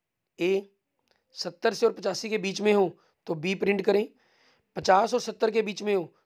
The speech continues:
तो C प्रिंट करें, पैंतीस और पचास के बीच में हो तो D प्रिंट करें, otherwise fail। मीन्स कितनी ही कंडीशंस आपने लगाना चाहते हैं आप लगा सकते हैं। ठीक है,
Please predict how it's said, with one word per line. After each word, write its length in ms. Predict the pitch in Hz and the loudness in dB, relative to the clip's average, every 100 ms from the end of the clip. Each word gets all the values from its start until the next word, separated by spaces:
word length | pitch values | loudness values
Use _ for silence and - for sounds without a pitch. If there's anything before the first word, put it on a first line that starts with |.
| _ | _
तो 60 | 175 | -8
C 220 | - 196 185 | -6 -6 -2
प्रिंट 220 | 196 185 | -2 2
करें, 200 | 202 208 - _ _ _ 175 | 2 2 -2 _ _ _ 2
पैंतीस 420 | 180 - 247 247 | 2 2 2 2
और 60 | 247 | 2
पचास 340 | 220 202 190 | 4 2 2
के 100 | 214 | 0
बीच 180 | 202 190 | 0 -2
में 140 | 196 | -2
हो 140 | 175 - _ _ | -2 -4 _ _
तो 80 | 180 | -8
D 180 | 160 190 | -6 -6
प्रिंट 260 | 196 196 196 | -4 -4 0
करें, 220 | 202 214 - _ _ | 0 0 -4 _ _
otherwise 460 | 160 156 165 170 175 | -2 2 2 2 -2
fail। 220 | - 151 - _ _ - | -8 -10 -12 _ _ -4
मीन्स 260 | 202 214 | -4 -4
कितनी 420 | - 208 - 226 214 | -6 -6 -2 0 2
ही 140 | 240 | 2
कंडीशंस 480 | 285 233 226 226 208 | 2 2 2 0 2
आपने 260 | 202 190 196 | 2 2 0
लगाना 300 | 180 175 175 | 0 -2 -2
चाहते 280 | 175 165 170 | -6 -6 -8
हैं 60 | |
आप 60 | 160 | -6
लगा 180 | 151 147 | -8 -8
सकते 300 | 156 - 143 | -10 -12 -12
हैं। 140 | 135 _ _ _ - | -12 _ _ _ -10
ठीक 140 | |
है, 100 | 160 | -8